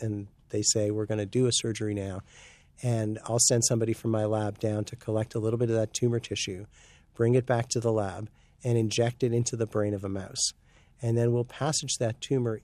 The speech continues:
in the mouse. So it's essentially like a little avatar, a little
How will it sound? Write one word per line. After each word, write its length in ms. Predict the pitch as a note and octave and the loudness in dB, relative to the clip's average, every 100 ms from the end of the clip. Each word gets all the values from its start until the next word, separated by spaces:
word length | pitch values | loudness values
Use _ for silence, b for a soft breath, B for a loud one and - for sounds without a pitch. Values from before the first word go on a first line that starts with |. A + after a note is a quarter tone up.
| - | 0
in 220 | C3+ C3 | 2 4
the 60 | A2+ | 2
mouse. 480 | A2 G2 A2+ - - b b b b - | 0 -4 -4 -4 -6 b b b b -2
So 520 | - B2+ A#2+ A#2+ - - | 4 8 8 6 0 -12
it's 300 | - B2 - | 0 2 4
essentially 540 | B2 C#3+ C#3+ - C#3+ | 4 4 2 4 2
like 220 | A#2+ A#2+ B2 | 2 2 0
a 60 | |
little 320 | A2+ A#2+ A#2 - - | 0 2 0 -2 -6
avatar, 640 | C3 B2 - G#2 F#2 A#2 b b b A#2+ | -2 -2 -4 -8 -8 -12 b b b 0
a 60 | |
little 420 | A#2 B2 B2 B2 | 4 6 6 4